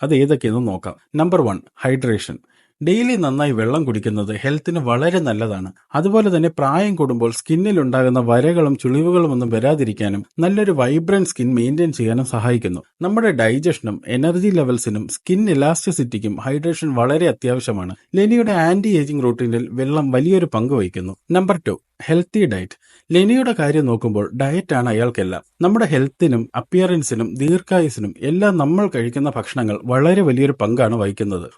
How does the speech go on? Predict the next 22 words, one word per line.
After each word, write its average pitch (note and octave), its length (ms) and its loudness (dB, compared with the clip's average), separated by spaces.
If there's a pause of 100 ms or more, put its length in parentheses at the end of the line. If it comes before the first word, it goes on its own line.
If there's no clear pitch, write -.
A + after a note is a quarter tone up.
(100)
ഒരു A3+ 100 4
സസ്യബുക്ക് G#3+ 600 0
ആയതുകൊണ്ട് D3+ 520 2
തന്നെ G#2+ 200 -2 (300)
അയാളുടെ G3+ 380 2
ഡയറ്റിൽ C#3+ 360 2
നിന്നും G#2+ 400 0
ആവശ്യത്തിന് F#3 580 0
വേണ്ടുന്ന B2 380 0
വൈറ്റമിൻസ്, A2+ 680 0
മിനറൽസ്, A#2 680 0
ആന്റി E3+ 340 0
ഓക്സിഡന്റ്സ് G#2+ 500 -2 (160)
ഇതൊക്കെ F#3 220 -2
നന്നായി D3 460 4
കിട്ടുന്നു. F#2 340 -4 (180)
എല്ലാത്തരം G#3 500 0
പ്രോസസ്ഡും E3+ 600 0
ഷുഗറിയുമായിട്ടുള്ള C3 800 0
ഫുഡ്സ് A2 320 -6
അയാൾ C3+ 240 0
ഒഴിവാക്കുന്നു. A#2 600 0